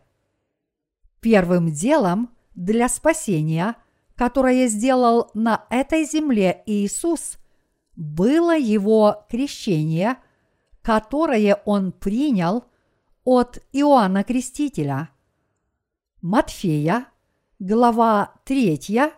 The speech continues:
стихи тринадцатый, семнадцатый. Именно для того, чтобы принять это водное крещение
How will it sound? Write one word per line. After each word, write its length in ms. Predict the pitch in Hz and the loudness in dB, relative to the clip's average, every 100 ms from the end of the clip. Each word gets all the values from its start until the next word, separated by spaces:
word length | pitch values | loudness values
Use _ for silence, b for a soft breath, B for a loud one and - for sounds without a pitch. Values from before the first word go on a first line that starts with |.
| _ _ _ | _ _ _
стихи 680 | - - 247 - 247 240 196 _ _ | -18 -6 -4 -2 -2 0 0 _ _
тринадцатый, 1040 | 190 185 160 226 302 - 175 - 180 220 _ _ _ _ | -4 -2 0 -2 -2 -4 -4 -2 -4 -6 _ _ _ _
семнадцатый. 1160 | - - 285 311 302 302 - 139 143 131 127 _ _ _ _ _ _ _ _ _ _ _ _ _ _ - | -8 -4 -2 2 0 -2 -8 -8 -6 -10 -12 _ _ _ _ _ _ _ _ _ _ _ _ _ _ 0
Именно 520 | 233 269 320 330 330 | 2 2 2 2 0
для 200 | 262 311 | 4 2
того, 600 | 330 320 190 135 127 _ _ | 4 0 0 -4 -6 _ _
чтобы 400 | - 208 202 214 | -6 -2 2 2
принять 800 | - 220 233 311 202 175 - - _ _ _ _ | 0 -2 0 0 0 -2 -8 -20 _ _ _ _
это 640 | 233 247 240 233 226 - - | -2 -2 4 6 6 2 -8
водное 720 | 170 160 208 285 269 311 311 | -8 0 2 2 2 0 0
крещение 960 | 311 285 330 - - 175 156 160 202 | -2 -4 -4 -4 -4 -2 -2 -2 -2